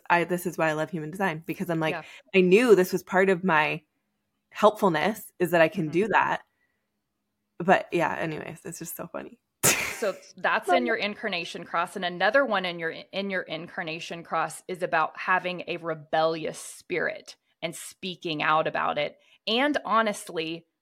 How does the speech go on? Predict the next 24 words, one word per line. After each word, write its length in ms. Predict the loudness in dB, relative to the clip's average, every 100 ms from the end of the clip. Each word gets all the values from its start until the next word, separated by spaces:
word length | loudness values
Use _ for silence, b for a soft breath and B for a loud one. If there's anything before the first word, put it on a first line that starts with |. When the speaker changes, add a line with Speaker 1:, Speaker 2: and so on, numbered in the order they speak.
| _
Speaker 2:
with 220 | -12 -8
your, 200 | -8 -8 -10
cl-, 220 | -20 -20 _ -14
and 200 | -10 -6
I 80 | -2
know 140 | 0
I'm 100 | 0
using 260 | -2 -6 -8
human 280 | -8 -6 -4
design 400 | -4 -2 -2 -6 -8
terms, 340 | -8 -8 -6
but 180 | -6 -2
one 160 | 0
of 80 | 0
your 140 | 0 -2
chakra 380 | 0 -2 -2
centers 360 | -10 -6 -6 -8
is 120 | -12
called 240 | -4 -2 -2
the 80 |
ajna. 640 | -2 -2 -2 -2 -2 -2 -2
Yours 240 | -6 -6
is 140 | -8 -8
defined. 580 | -8 -4 -2 -2 -4